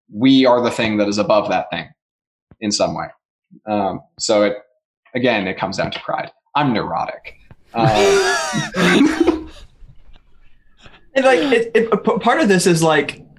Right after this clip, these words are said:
Speaker 2: an exploration of, like, how Christians can use humor and not be, you know, counter-biblical. But a part of it also is, like,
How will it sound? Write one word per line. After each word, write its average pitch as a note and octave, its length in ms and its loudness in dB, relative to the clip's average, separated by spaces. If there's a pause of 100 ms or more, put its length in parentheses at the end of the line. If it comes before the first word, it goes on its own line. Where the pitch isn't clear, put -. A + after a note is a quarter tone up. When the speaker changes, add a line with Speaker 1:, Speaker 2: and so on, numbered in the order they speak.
(460)
Speaker 2:
an C3 100 2
exploration E3 680 2
of, C#3+ 280 -2
like, C3+ 400 -2 (640)
how D#3+ 320 0
Christians F3 560 2
can C#3+ 220 -2
use D3+ 360 2
humor C#3 600 2 (560)
and C3+ 320 0
not D3 320 -2
be, C3 460 0 (920)
you C3 100 -2
know, E2+ 280 -2
counter-biblical. C#3+ 840 0 (260)
But D#3 120 2
a D#3 80 -6
part A#3+ 180 2
of F3+ 80 2
it D#3+ 80 4
also E3 420 4
is, C#3+ 180 0
like, C#3 380 0